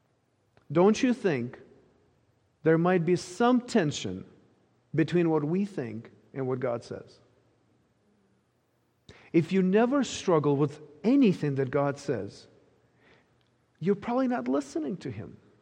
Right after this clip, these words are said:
You're probably not paying attention to what he's saying. Or you might only hear what you wanna hear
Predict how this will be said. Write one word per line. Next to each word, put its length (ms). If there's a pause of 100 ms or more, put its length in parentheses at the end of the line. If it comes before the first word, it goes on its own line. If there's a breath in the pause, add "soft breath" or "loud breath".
(500)
You're 100
probably 300
not 260
paying 200
attention 460
to 80
what 140
he's 120
saying. 440 (640 loud breath)
Or 100
you 140
might 220
only 340
hear 420
what 280
you 100
wanna 400
hear 540